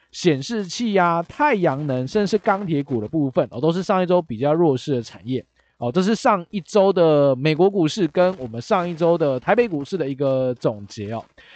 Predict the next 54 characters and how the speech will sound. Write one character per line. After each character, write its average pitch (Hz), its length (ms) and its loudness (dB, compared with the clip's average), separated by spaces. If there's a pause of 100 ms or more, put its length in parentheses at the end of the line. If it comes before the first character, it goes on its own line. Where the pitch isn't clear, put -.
(240)
好， 220 160 4
那 339 120 4
我 339 40 0
们 220 80 -2
大 262 120 4
概 262 140 2
知 220 120 -6
道， 240 180 4
回 196 160 2
顾 277 200 -2
了 196 100 4
一 175 80 0
下， 196 120 2
帮 196 180 -2
大 214 80 0
家 214 80 2
回 156 180 0
复 185 140 -4
一 - 20 -2
下 170 120 0
记 175 240 -8
忆 180 120 -6
力 175 160 -2
哦， 101 60 -4
因 170 80 -4
为 247 40 -4
明 190 140 -4
天 202 60 -2
要 202 80 -4
开 190 280 -2
盘， 104 220 -14 (100)
我 117 120 -6
放 233 180 -2
了 190 80 0
三 214 160 -2
天 208 160 -2
假， 214 140 4
可 139 100 -6
能 131 100 -2
同 147 200 -6
学 143 200 2 (800)
连 185 240 2 (400)
大 226 140 0
盘 196 160 4
现 220 100 4
在 208 60 4
几 170 160 -8
点 165 140 2
都 175 80 4
有 202 80 4
点 135 200 2
忘 151 300 0
记 139 240 -4
了， 110 100 -6